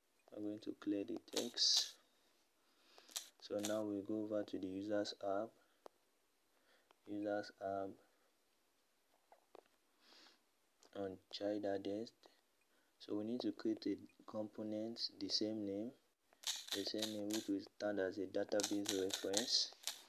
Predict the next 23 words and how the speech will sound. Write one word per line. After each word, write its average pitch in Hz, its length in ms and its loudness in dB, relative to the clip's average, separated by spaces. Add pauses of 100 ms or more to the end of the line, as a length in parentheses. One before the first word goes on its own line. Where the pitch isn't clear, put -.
in 98 120 -6
our 95 400 0
app 107 120 -2
and 101 140 -2
in 92 80 -2
our 92 240 2
console. 98 600 0 (840)
So 101 440 -2 (760)
come 110 200 2
over 107 240 2
to - 120 -4
component, 110 760 0 (840)
we 104 140 -6
come 113 180 0
over 107 260 0
to - 220 -6
unchild 101 520 -2
added. 101 500 -2 (1300)
Unchild 104 420 -2
added, 104 300 0
we 101 140 2
have 113 180 4
the 98 140 0